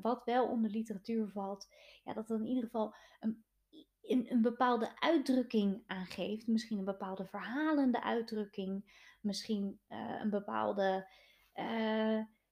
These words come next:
emotionele uitdrukking. Dat dat, eh,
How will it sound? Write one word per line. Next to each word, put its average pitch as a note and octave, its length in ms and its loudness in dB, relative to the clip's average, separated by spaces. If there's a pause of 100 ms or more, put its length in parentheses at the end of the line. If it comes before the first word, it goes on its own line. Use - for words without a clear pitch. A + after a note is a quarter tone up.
(120)
emotionele B3+ 920 4
uitdrukking. A3 1040 -2
Dat A3+ 180 -2
dat, D4 360 0
eh, A3+ 240 0